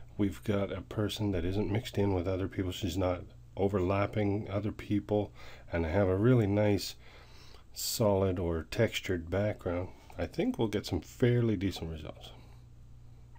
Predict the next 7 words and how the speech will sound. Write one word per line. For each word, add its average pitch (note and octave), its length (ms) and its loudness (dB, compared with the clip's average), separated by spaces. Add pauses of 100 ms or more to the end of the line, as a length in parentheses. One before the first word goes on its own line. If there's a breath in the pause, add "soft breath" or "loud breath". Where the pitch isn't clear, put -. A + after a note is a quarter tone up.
(380)
Up B2 120 -12
here A#2+ 160 4
to F2+ 140 -2
edit, C#3 300 2 (1120 loud breath)
down F#2+ 340 4
to - 100 -8
fill, B2 480 0